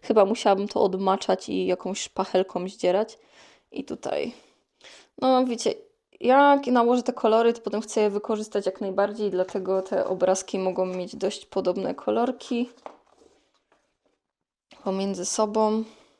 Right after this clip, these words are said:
Dobra, zamkniemy to. Tutaj mamy kolejne dwa obrazki. Najpierw był ten. Y, najpierw zrobiłam różową podmalówkę pod niego, więc to jest coś, co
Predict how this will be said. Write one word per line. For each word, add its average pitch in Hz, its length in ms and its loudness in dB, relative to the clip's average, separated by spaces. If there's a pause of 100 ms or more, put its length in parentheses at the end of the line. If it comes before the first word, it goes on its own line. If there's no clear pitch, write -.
(360)
Dobra, - 240 -10
zamkniemy 233 540 -8
to. 208 360 -4 (840)
Tutaj 220 220 -4
mamy 208 500 0 (300)
kolejne 208 480 6
dwa 190 180 0
obrazki. 220 1000 2
Najpierw - 340 -6
był - 200 -8
ten. 226 500 2 (300)
Y, 190 220 -4
najpierw 220 420 -2
zrobiłam 185 540 0 (100)
różową 202 580 0
podmalówkę 196 720 -2
pod - 200 -4
niego, - 240 -2
więc 294 180 -2
to 349 100 0
jest 320 240 0
coś, 294 200 0
co 226 380 0